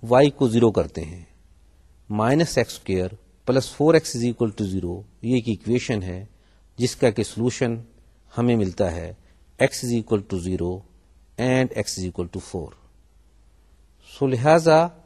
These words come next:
ہمارا پیرابولا ایکس ایکسس کو دو پوائنٹ پہ میٹ کر رہا ہے،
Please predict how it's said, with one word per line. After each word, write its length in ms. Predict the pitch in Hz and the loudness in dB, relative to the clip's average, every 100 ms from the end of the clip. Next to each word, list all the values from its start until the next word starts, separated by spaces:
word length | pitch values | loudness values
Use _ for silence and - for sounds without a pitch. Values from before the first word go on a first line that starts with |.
| _ _ _ - | _ _ _ -4
ہمارا 260 | 123 165 | 2 4
پیرابولا 600 | 170 143 127 107 98 95 104 - _ _ _ - | 6 6 6 4 2 2 -2 -8 _ _ _ -2
ایکس 280 | 151 - 156 | -2 0 -2
ایکسس 260 | - 131 | -2 -4
کو 200 | - 127 | -4 -2
دو 260 | 120 107 175 | 0 4 4
پوائنٹ 340 | - 123 113 | 4 0 2
پہ 60 | 101 | -2
میٹ 240 | 95 87 | -4 -6
کر 200 | - 80 | -8 -8
رہا 140 | 82 78 | -8 -10
ہے، 340 | - - _ | -14 -20 _